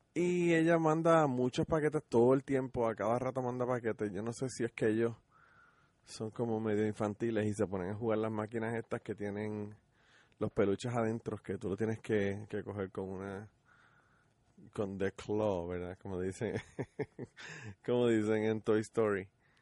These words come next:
Pero ellos sacan un montón de esos, de esos peluches y los mandan para acá, para los nenes, o mandan regalos, cosas que le compran. Y, pues, manda-, ella mandó un paquete, ¿verdad? Y los nenes vieron el paquete y, pues, obviamente se emocionaron muchísimo. Están los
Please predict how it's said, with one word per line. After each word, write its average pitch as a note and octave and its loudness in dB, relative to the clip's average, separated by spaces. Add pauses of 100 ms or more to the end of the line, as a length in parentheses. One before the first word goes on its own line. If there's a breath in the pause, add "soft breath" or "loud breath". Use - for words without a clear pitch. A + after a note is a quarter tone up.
(580 soft breath)
Pero A2 6
ellos A#2+ 4
sacan C3+ 0
un C#3+ 2
montón C3+ 2
de A#2+ 4
esos, C3 0
de G#2 -2
esos A#2+ -4
peluches C3+ 0
y A2 0
los G2+ 0
mandan G2+ -2
para A2+ 2
acá, G#2+ -2
para A2+ -2
los G#2+ -4
nenes, A2 0
o G#2+ 0
mandan G2 -4
regalos, G2+ -2
cosas G#2+ -6
que A#2 -8
le G#2 -2
compran. G2+ -6 (1160 soft breath)
Y, C3 2
pues, B2 0
manda-, C3 0
ella D3+ 4
mandó D#3 2
un C#3 0
paquete, A2 0
¿verdad? G2 0 (1120)
Y A2+ -2
los A2+ 2
nenes A#2 -2 (200)
vieron G#2+ 0
el A#2 -2
paquete C3 -2
y, G2+ -4
pues, G#2+ -8
obviamente G2+ -4
se B2 -6
emocionaron G2 -4
muchísimo. C#3 -4
Están G2 -6
los A2+ -10